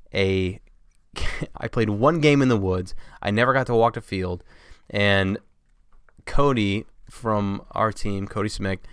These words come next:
he kind of walked me his path of, like, the position I was gonna play. And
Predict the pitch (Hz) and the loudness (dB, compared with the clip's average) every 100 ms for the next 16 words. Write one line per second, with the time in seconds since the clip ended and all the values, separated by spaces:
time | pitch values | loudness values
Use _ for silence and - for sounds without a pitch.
0 | - - - - - 120 131 - 131 110 | -20 -20 -20 -16 -4 -2 0 0 0 -2
1 | 95 95 92 101 - 107 104 98 - 92 | -2 0 0 -2 -2 -2 0 0 -2 0
2 | 98 110 104 98 87 87 98 98 - 95 | 0 -2 -6 -6 -6 -8 -6 -6 -6 -6
3 | 92 98 104 - 120 120 - - - - | -6 -6 -8 -6 -4 -6 -10 -20 -20 -20
4 | - - 110 104 101 98 104 | -20 -6 0 2 2 0 -4